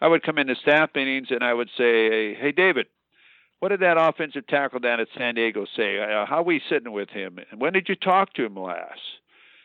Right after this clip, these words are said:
He's, "Oh, Coach, we're sitting pretty good with him. Uh, I talked to him a couple weeks ago, and I'm gonna give him a call tonight." I said, "Isn't that funny? I talked to him last night. He says he hadn't heard from you." In front of the whole staff, I said that. All of a sudden, that wakes up my whole staff, and they say, "Uh-oh.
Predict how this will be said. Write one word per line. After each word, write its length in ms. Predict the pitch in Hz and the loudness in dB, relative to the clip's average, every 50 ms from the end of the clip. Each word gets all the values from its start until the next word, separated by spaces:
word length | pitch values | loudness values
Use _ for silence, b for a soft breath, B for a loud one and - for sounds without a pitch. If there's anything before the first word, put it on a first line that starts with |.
| b b b | b b b
He's, 160 | 113 113 107 | -8 -2 2
"Oh, 160 | 147 156 156 | 4 4 4
Coach, 300 | 156 - 156 151 151 - - | 4 4 2 2 2 2 -2
we're 100 | 139 127 - | -6 -2 0
sitting 200 | 165 143 131 120 | 0 -2 -2 0
pretty 200 | 151 147 131 120 | -4 -2 -2 0
good 200 | 107 131 131 117 | -2 -2 -2 0
with 160 | 117 110 - | -2 -4 -2
him. 320 | - 120 120 123 127 123 | 0 0 0 0 -2 -2
Uh, 160 | 117 104 104 104 | -2 -2 -2 -2
I 40 | |
talked 360 | 107 - 143 131 123 123 - - | -4 -2 0 2 2 2 0 -4
to 60 | 120 | -10
him 120 | 113 113 104 | -8 -8 -6
a 40 | - | -4
couple 240 | 139 120 - 120 117 | -4 -4 -2 -2 -4
weeks 220 | 120 123 110 - - | -4 -4 -4 -8 -12
ago, 380 | 107 95 113 110 113 117 120 120 | -6 0 2 4 4 4 4 2
and 80 | 110 | 2
I'm 100 | 104 104 | -2 -4
gonna 160 | 110 113 113 110 | -6 -6 -8 -4
give 160 | 101 123 117 | -4 -4 -4
him 40 | 113 | -4
a 80 | 104 101 | -8 -10
call 300 | - - 120 117 110 - | -4 0 2 2 2 0
tonight." 340 | - 113 113 117 113 104 | -4 -8 -6 -4 -2 -2
I 60 | 110 104 | -2 -2
said, 160 | - - 143 | -4 -4 -6
"Isn't 160 | 165 196 220 | -6 -6 -6
that 200 | 254 208 185 160 - - | -6 -4 -4 -6 -4 -2
funny? 280 | 185 175 151 123 117 | -2 0 2 0 0
I 80 | 120 135 | 0 -2
talked 340 | - - 165 160 156 - - | -2 0 2 2 2 0 -2
to 60 | 147 | -6
him 80 | 143 | -4
last 360 | 135 127 127 127 127 - - - | -2 0 0 0 0 -2 -4 -4
night. 360 | 135 139 143 135 120 117 _ b b b b b b | -2 0 2 2 0 0 _ b b b b b b
He 80 | - 170 - | -10 -6 -2
says 180 | - 165 147 135 | 0 0 0 2
he 100 | 147 143 | 2 2
hadn't 220 | 147 143 139 131 | 2 2 2 0
heard 180 | 151 160 156 - | -2 -2 -2 -6
from 160 | - 107 101 | -10 -10 -10
you." 200 | 92 82 73 - _ _ _ _ _ _ _ _ _ _ - | -10 -10 -12 -14 _ _ _ _ _ _ _ _ _ _ -10
In 100 | 131 135 | -6 0
front 200 | - 196 196 185 | 0 2 2 4
of 60 | 170 | 2
the 80 | 151 | 2
whole 160 | 151 180 185 165 | 2 2 0 0
staff, 360 | - - 175 170 170 165 - | 0 0 0 0 0 0 0
I 120 | 117 110 104 - | -2 -2 -2 -4
said 160 | 110 98 - | -6 -8 -8
that. 220 | - 92 - - _ _ _ _ _ _ _ _ _ _ _ _ - | -10 -16 -16 -18 _ _ _ _ _ _ _ _ _ _ _ _ 2
All 120 | 147 160 | 2 2
of 80 | 175 175 | 4 2
a 60 | 165 - | 0 -2
sudden, 200 | - 180 180 165 | 0 -2 0 0
that 180 | 160 151 139 131 | 0 0 0 2
wakes 300 | 147 151 156 147 - 151 | 2 2 2 2 -2 -6
up 100 | 120 - | -6 -4
my 160 | 131 123 123 | -2 -4 -2
whole 220 | 120 143 147 143 | 0 2 0 0
staff, 340 | 131 - - 151 160 160 151 - | 0 0 0 2 2 2 2 0
and 80 | 127 | -4
they 80 | 117 107 | -8 -8
say, 140 | - 104 101 | -4 0 2
"Uh-oh. 460 | 123 160 175 131 131 113 101 98 | 4 4 4 4 2 2 0 0